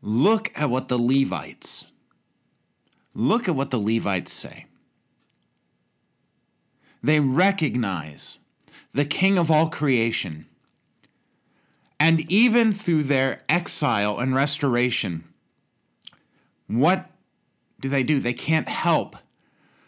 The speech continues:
but sing a doxology of praise, which recognizes, again, the King of all creation, but also recognizes his love, his care, his preservation, his preservation of his covenant people,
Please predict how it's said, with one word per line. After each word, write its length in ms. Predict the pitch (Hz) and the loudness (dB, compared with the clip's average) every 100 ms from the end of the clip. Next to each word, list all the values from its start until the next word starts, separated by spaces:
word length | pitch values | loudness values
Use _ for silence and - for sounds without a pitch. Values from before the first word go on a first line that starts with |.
| _ _ | _ _
but 180 | 135 117 | -4 -2
sing 300 | - 151 135 | 0 2 2
a 100 | 127 | 2
doxology 1080 | 127 139 - - 147 170 175 131 160 147 139 | 2 0 0 2 2 4 0 0 0 0 0
of 200 | 131 - | -4 -6
praise, 520 | - 147 135 113 95 | -4 0 2 0 -2
which 240 | 110 - | -6 -6
recognizes, 1080 | 107 123 165 170 135 98 104 101 98 101 90 | -2 0 0 0 -4 -2 -2 -2 -4 -6 -6
again, 300 | 113 156 110 | -2 -2 -2
the 80 | 87 | -6
King 300 | - 170 185 | -4 0 0
of 100 | 165 | 2
all 160 | 160 | 0
creation, 720 | 165 156 131 127 131 104 95 - - - - 120 | -2 -2 0 0 -2 -4 -6 -10 -18 -18 -10 -2
but 100 | 131 | 0
also 260 | 180 196 | 2 2
recognizes 1000 | 143 117 180 180 143 131 120 117 117 - | 0 2 0 0 -2 -2 -2 -4 -4 -4
his 260 | 110 95 90 | -4 -4 -2
love, 480 | 110 139 160 160 143 _ _ _ _ _ _ _ _ | 2 2 2 0 -8 _ _ _ _ _ _ _ _
his 280 | - 110 98 | -10 -6 -6
care, 720 | - - 147 156 151 151 139 - _ _ _ _ _ _ _ | -8 -4 0 2 2 0 -2 -10 _ _ _ _ _ _ _
his 220 | - 92 | -12 -12
preservation, 1000 | - - 135 135 143 117 110 113 - 87 | -6 -2 -2 0 -2 -2 -2 -2 -6 -8
his 200 | - 107 | -8 -8
preservation 760 | - 135 131 135 120 123 - 110 | -6 -4 -2 -2 -2 -2 -4 -6
of 180 | 98 104 | -6 -6
his 160 | 107 - | -6 -6
covenant 400 | 110 101 98 - | -6 -4 -4 -2
people, 480 | 151 147 151 147 | -4 0 -2 -2